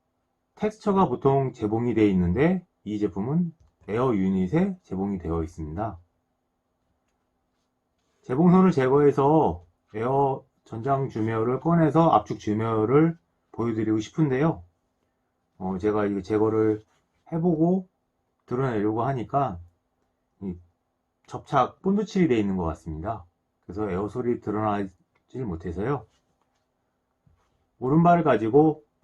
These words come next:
세로 분리를 해서, 어, 압축 에어와 모양과 두께를 보여드리도록 하겠습니다. 그러면 세로 분해 시작하겠습니다. 자, 그럼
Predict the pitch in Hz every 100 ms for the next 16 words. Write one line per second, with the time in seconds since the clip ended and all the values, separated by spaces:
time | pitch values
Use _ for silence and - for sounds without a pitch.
0 | _ _ _ - 175 180 165 113 113 113
1 | 120 143 160 160 147 - _ _ _ _
2 | _ _ _ _ _ 82 76 85 _ _
3 | _ _ - 110 - 147 - _ _ _
4 | _ 107 101 98 110 147 180 - - 98
5 | 101 98 101 135 165 - 85 101 123 -
6 | 104 90 87 82 85 110 - 143 143 -
7 | 80 73 - _ _ _ _ _ _ _
8 | _ _ _ _ _ _ - 110 123 147
9 | 139 165 170 165 170 - _ _ 101 107
10 | 104 139 139 117 78 80 80 - _ _
11 | _ _ _ _ _ _ _ _ _ _
12 | _ _ _ _ _ _ 123 120 135 135
13 | 95